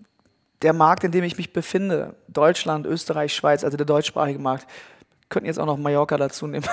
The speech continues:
<laughs> assigerweise, aber da ist so viel Platz für uns alle und es, es gibt so viele Bühnen und Wiesen und Festivals hier, dass ich, dass man komplett damit ausgelastet ist. Also klar, jedes Kind träumt auch von einer Welt-, Welttournee, das wird mir wahrscheinlich vergönnt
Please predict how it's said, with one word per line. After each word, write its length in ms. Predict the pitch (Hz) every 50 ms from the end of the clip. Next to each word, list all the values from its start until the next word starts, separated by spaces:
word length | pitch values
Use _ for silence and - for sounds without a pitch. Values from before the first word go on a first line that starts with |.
| 679 -
<laughs> 160 | - - - -
assigerweise, 640 | - 185 165 185 170 170 156 151 156 165 165 165 120
aber 240 | 151 156 160 156 - - - - - - - - - - _ _ _ _ _ _ _ _ _ _ _ _ _ _ _ _ _ _ _ _
da 120 | - - -
ist 160 | 190 - -
so 100 | 233 240
viel 340 | - - 233 220 214 208 208
Platz 480 | 208 - - 208 190 - - - -
für 220 | - - - 185 -
uns 160 | 165 170 -
alle 260 | - 147 175 180 170
und 220 | 151 143 151 156 147
es, 180 | 151 - 160 165
es 160 | 175 - -
gibt 160 | 196 175 -
so 120 | - 214 208
viele 220 | 190 - 185 180
Bühnen 360 | 156 - 190 196 185 170 165 160
und 300 | 156 160 165 - - -
Wiesen 440 | - 151 151 202 202 190 165 175 170
und 120 | 156 160 156
Festivals 640 | - 196 190 180 - - 175 175 165 165 - - - - - - -
hier, 220 | - - - 190 170
dass 160 | 175 156 160
ich, 320 | 180 165 - - - - -
dass 160 | 170 160 -
man 140 | 180 180 -
komplett 280 | 185 175 185 185 180
damit 200 | 180 170 165 -
ausgelastet 560 | - 165 190 - - 190 156 143 - - 175
ist. 160 | 170 156 - -
Also 320 | 156 147 156 160 160 - - - - - - - _ _ - -
klar, 200 | - 185 185 190
jedes 300 | 180 185 196 196 190 -
Kind 240 | - 214 202 202
träumt 240 | - - 180 185 175
auch 100 | 170 156
von 200 | - - 180 175
einer 100 | 165 156
Welt-, 340 | 151 180 202 202 - - - - 156
Welttournee, 640 | 170 185 190 - - 208 185 180 180 190 202 208
das 220 | 202 - 160 - -
wird 120 | 196 -
mir 100 | 185 185
wahrscheinlich 420 | 165 165 - - 175 175 165 165 -
vergönnt 500 | - 175 165 165 165 185 202 196 -